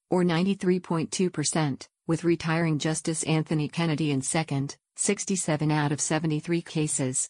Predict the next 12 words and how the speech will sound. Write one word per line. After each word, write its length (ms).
or 160
ninety-one 540
point 320
eight 200
percent. 540
This 220
was 160
typical 420
of 120
the 100
Roberts 460
Court, 480